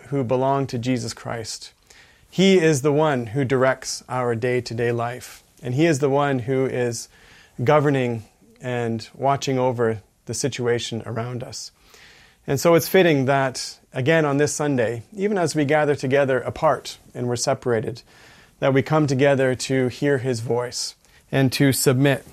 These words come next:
to His word. Now, these circumstances are exceptional, exceptional. We're apart. We're not together on this Sunday morning.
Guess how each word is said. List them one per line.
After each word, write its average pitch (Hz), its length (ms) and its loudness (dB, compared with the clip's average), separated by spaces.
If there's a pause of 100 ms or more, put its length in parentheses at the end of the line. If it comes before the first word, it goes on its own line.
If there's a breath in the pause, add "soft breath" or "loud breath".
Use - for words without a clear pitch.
(200)
to 135 80 0
His 127 200 2
word. 113 400 0 (960 loud breath)
Now, 160 200 6
these 185 200 6
circumstances 190 680 4
are 170 200 4
exceptional, 151 680 0
exceptional. 127 640 -4 (560)
We're 143 260 4
apart. 151 560 -4 (300)
We're 123 120 -4
not 139 220 -2
together 147 480 0 (540 soft breath)
on 127 240 -2
this 139 180 0
Sunday 143 320 0
morning. 131 460 -2